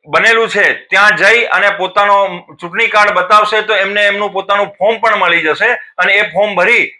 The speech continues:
અને બી એલ ઓ ને જમા કરાવશે. આવી બધી પ્રક્રિયાઓમાં આપ ચૂંટણી પંચનો સપોર્ટ કરો એવી નગરજનોને મારી અપીલ છે, જેથી આપણને કોઈ મુશ્કેલી ના થાય અને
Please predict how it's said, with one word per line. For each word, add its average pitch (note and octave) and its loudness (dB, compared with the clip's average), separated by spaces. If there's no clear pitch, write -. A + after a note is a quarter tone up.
અને F#3 0
બી F3+ -4
એલ G3 2
ઓ G3 2
ને F#3+ 2
જમા F3 0
કરાવશે. G3+ 2
આવી F3 2
બધી F3 -2
પ્રક્રિયાઓમાં G3+ 0
આપ F#3 2
ચૂંટણી G#3 -2
પંચનો G3+ -2
સપોર્ટ F3+ -2
કરો G#3+ 0
એવી F#3 0
નગરજનોને G3 0
મારી F#3+ 0
અપીલ - -4
છે, A3 0
જેથી F3+ -2
આપણને F#3+ -2
કોઈ G3 0
મુશ્કેલી G#3+ -2
ના G#3 0
થાય G#3 0
અને F3+ -2